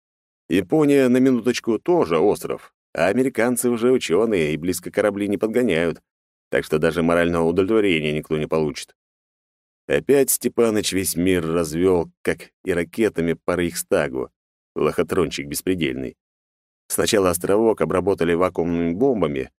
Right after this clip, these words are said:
а ракету использовали напоследок как зажигалку, просто чтобы пыли побольше поднялось. Мы, правда, забыли всех предупредить, что таких ракет больше нет, в смысле, пока нет.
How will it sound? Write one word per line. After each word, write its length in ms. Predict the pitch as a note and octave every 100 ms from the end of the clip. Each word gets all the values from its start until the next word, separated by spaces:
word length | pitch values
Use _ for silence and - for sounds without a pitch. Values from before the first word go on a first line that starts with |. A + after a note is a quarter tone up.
| _
а 100 | -
ракету 420 | B2 C3+ D3+ C3+
использовали 540 | B2+ - C3 A2 A2 G#2+
напоследок 600 | A2 C3 - C#3+ A#2+ G#2+
как 180 | G#2+ F2
зажигалку, 720 | G2+ A2+ C3+ F2 B1+ B1+ A#1 _ _ _ _ -
просто 340 | F#3+ E3+ -
чтобы 280 | - A2 G#2
пыли 360 | - F3+ G2 D2+
побольше 440 | D#2+ F2 E2 -
поднялось. 540 | E2 E2 E2 C2+ - - _ _ _ _ _ _ -
Мы, 120 | E2+
правда, 280 | F2+ F2 E2
забыли 360 | E2+ A2 D3+
всех 220 | D#2 E2+ -
предупредить, 560 | E2 D#2 G2+ A2 G#2
что 200 | - -
таких 300 | D#2 E2 F2
ракет 300 | F2+ E2 F2+
больше 300 | D#2+ E2+ -
нет, 480 | D3 F3+ - - - _ -
в 40 |
смысле, 280 | - E2+ F2+
пока 320 | E2 C3 A#2+
нет. 280 | D2+ B1+ -